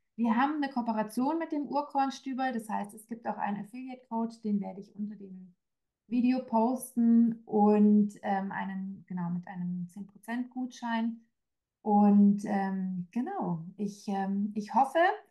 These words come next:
wir konnten euch hier ein bisschen motivieren, was für euren Darm zu machen, was für euer Immunsystem zu tun und,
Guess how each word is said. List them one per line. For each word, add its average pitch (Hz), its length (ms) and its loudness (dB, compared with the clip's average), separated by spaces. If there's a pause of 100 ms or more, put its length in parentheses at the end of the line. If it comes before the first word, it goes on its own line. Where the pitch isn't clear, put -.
(100)
wir 233 160 -2
konnten 269 340 0
euch 269 200 2
hier 277 120 -4
ein 240 120 0
bisschen 233 580 -2
motivieren, 240 600 2
was 254 200 -2
für 226 100 -8
euren 214 320 0
Darm 202 320 2
zu - 160 -18
machen, 294 340 -8
was 226 180 -6
für 233 80 -12
euer 208 300 -2
Immunsystem 269 840 -4
zu 285 200 -14
tun 294 400 -8 (220)
und, 240 560 -4